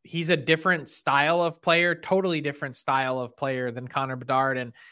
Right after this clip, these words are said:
to hear the way that the Anaheim Ducks sized him up and, and really thought long-term about the future and, and what it looks like in Anaheim. You know, there was this talk of, "Oh, whoever doesn't take, uh, Connor Bedard automatically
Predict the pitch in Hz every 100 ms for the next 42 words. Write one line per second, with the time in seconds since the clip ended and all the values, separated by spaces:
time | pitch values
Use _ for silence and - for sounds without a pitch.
0 | _ _ - 180 156 190 214 262 240 214
1 | 180 180 180 170 160 147 143 151 156 156
2 | 151 139 139 143 147 - - 143 143 143
3 | 143 147 135 139 139 _ _ _ _ -
4 | 147 143 139 139 139 147 143 139 147 160
5 | 165 160 156 151 147 143 143 143 143 -
6 | 143 147 139 135 127 - 131 - 156 156
7 | 165 151 139 - 143 135 135 135 135 151
8 | - 160 156 156 151 151 147 151 151 143
9 | 131 127 127 117 123 - - 147 143 -
10 | 131 - _ _ - 165 165 147 175 185
11 | 196 175 175 170 170 160 180 165 160 -
12 | _ _ - 151 147 143 143 139 165 160
13 | 143 147 170 175 165 - 190 190 175 175
14 | 175 165 160 156